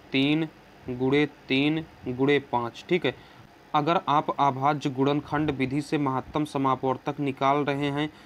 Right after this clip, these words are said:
जो गुणनखंड दोनों में कॉमन हो, ठीक है, उसे लिख लेते हैं एक बार। देखिए दो इसमें भी मिल रहा है और इसमें भी दो मिल रहा है, तो यहाँ से एक दो ले लेंगे। देखिए दोस्तों, यहाँ तीन है और यहाँ तीन है। ठीक है, तीन मिल रहा है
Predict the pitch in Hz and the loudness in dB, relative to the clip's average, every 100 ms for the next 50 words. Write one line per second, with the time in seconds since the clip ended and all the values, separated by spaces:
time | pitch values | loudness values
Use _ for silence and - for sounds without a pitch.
0 | - - 139 156 180 139 147 160 - 156 | -20 -10 -4 0 2 2 2 2 0 -2
1 | 160 139 120 131 135 147 156 156 - 127 | 0 0 2 2 2 2 0 -2 -2 0
2 | 135 147 135 123 175 160 139 127 135 - | 2 0 -2 -2 -2 -2 -2 -4 -4 0
3 | 156 151 143 135 135 151 143 156 127 131 | 0 0 0 0 0 -2 -2 -2 0 -2
4 | 127 120 120 117 135 151 160 160 - - | 0 0 0 -2 -4 0 -2 -2 -12 -8
5 | 127 160 - 147 - 160 151 160 160 156 | 0 0 2 0 0 -2 0 0 0 0
6 | 151 151 151 160 - 139 131 127 - 147 | 0 0 0 -2 -2 -2 -2 -6 -4 -4
7 | 147 151 139 143 151 151 147 143 147 151 | -2 -2 0 0 2 0 0 2 2 0
8 | 160 - - - 143 135 127 147 - 165 | -4 -12 -14 0 4 4 2 -2 0 -2
9 | - 135 139 139 127 139 143 143 143 147 | 0 0 0 -2 2 4 4 4 2 2
10 | 156 - - - - - 135 143 180 165 | -2 -4 -20 -20 -20 -8 -4 0 2 2
11 | 170 180 175 143 139 156 - 160 156 165 | 0 2 2 2 2 -2 0 0 2 0
12 | - 143 139 135 139 135 131 123 127 131 | 0 0 2 0 0 -2 -4 -4 -4 -2
13 | 190 139 - 151 156 165 170 160 160 156 | -2 -2 -4 0 0 2 2 2 2 0
14 | 160 | 0